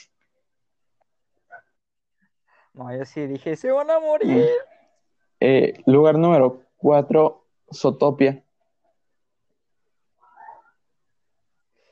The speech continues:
Speaker 1: Eh, pues está, está entretenida, la verdad. O sea, cuando la vi sí,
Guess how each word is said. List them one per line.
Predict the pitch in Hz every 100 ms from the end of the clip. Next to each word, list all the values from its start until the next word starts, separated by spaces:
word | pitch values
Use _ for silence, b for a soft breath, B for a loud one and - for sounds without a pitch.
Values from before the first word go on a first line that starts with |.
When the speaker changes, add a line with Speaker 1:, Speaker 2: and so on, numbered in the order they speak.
| _ _ _ _ _
Speaker 1:
Eh, | 139 139 139 139 139 139 135 _ _ _ _ _ _ _ _
pues | - 175
está, | 165 - 208 - _ _ _ _ 180
está | - 214
entretenida, | 208 240 196 160 147 170
la | 180 143
verdad. | 135 151 170
O | 151
sea, | 139
cuando | 139 135 135
la | 131
vi | 135 156
sí, | 170 160 160 156